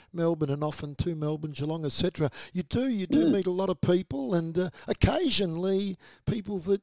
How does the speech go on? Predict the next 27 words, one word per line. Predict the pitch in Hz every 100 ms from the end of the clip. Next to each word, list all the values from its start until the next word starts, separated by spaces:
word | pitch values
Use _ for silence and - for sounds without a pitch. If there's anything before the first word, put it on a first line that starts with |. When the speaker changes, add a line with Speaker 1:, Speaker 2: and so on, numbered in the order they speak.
| -
Speaker 1:
you're | 170 180
a |
little | 180 190
wary | 165 196 220 208 156
of, | 160 214 196
and | 156 151 151
some | - 180
people | 175 160 156
drive | 143 160 160 143
better | 175 165
than | 147 151
others, | 160 180 226 -
but | - 139
generally, | - 180 277 233 147 147 190 - - - -
uh, | - 180 175 82 170
a | 196
wonderful | 151 277 240 143
experience. | 139 - 214 226 180
But, | - 233 _ _
but | - 226
it's, | 214 - - - -
for | 208 -
the | 180
young | 185 214 214
of | 151
today, | - 143 165 196 151
it's | 143 - -